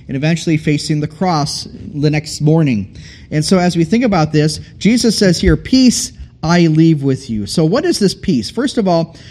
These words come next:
the, the word that's given here, "Peace I leave with you," this is actually a common greeting in, in Hebrew, in that, in the, in the Middle E-, Middle Eastern culture for that matter, but this is a common word. So what is that word in Hebrew? What is the word for peace?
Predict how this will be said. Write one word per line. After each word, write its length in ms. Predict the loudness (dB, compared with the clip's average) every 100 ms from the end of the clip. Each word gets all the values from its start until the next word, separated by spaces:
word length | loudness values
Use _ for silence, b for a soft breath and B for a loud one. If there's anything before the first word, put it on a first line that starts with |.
| B 2
the, 160 | 2
the 200 | 4 2
word 260 | 2 0 0
that's 220 | 0 0
given 220 | 0 2
here, 200 | 2 0
"Peace 540 | -2 0 4 4 0 -2
I 140 | 0
leave 260 | 2 2 0
with 220 | 0 0
you," 80 | 0
this 180 | 0 0
is 140 | 0
actually 560 | 0 -2 0 0 0 -2
a 100 | -6
common 560 | -6 -6 0 2 2
greeting 640 | 0 0 2 2 2 -2 -4 B B B
in, 200 | -2 0
in 180 | 0 0
Hebrew, 400 | 4 4 2 0
in 100 | -2
that, 180 | -4 -4
in 200 | -2 -2
the, 120 | 0
in 140 | 2
the 60 | 4
Middle 240 | 4 2
E-, 240 | 0 0 -2
Middle 220 | 0 2
Eastern 220 | 0 -2
culture 320 | -4 -6 -6 -8
for 80 |
that 160 | -6 -6
matter, 360 | -4 -2 -4 -4 B B -6
but 140 | 0
this 220 | 0 2
is 180 | 0 0
a 100 | -2
common 440 | -4 -2 0 0 0
word. 180 | -2
So 160 | 0 0
what 200 | 0 -2
is 160 | -2 0
that 200 | -2 0
word 340 | 2 2 2
in 120 | 2
Hebrew? 500 | 2 0 2 0 -2
What 140 | -4 -4
is 100 | -2
the 60 |
word 160 | -2 -2
for 80 | 0
peace? 420 | 2 2 -2